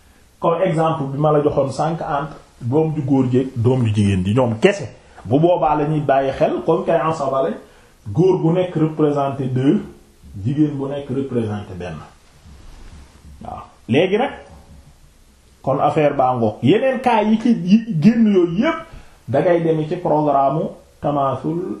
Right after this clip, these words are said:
tadaaxul, tawaafuq ak li nga xam ne mooy tabaayun. Léegi nag ginnaaw lii,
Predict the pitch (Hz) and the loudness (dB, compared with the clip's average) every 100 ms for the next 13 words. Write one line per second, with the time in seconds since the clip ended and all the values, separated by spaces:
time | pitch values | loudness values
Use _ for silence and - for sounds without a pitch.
0 | - 151 147 135 127 135 143 175 - - | -8 -6 -2 -2 -2 -6 -8 -8 -12 -20
1 | _ _ _ 156 165 143 - 151 - - | _ _ _ 0 2 2 -2 -8 -12 -20
2 | - - 143 147 135 131 123 117 110 107 | -10 -6 -4 -4 -6 -4 -4 -2 -2 -4
3 | 104 110 95 87 80 - _ _ _ _ | -4 -4 -4 -6 -8 -16 _ _ _ _
4 | _ _ _ - - _ _ _ - 101 | _ _ _ -20 -20 _ _ _ -8 0
5 | 151 151 127 117 98 113 107 95 87 80 | 0 0 -2 -2 0 2 2 0 -4 -8
6 | - | -14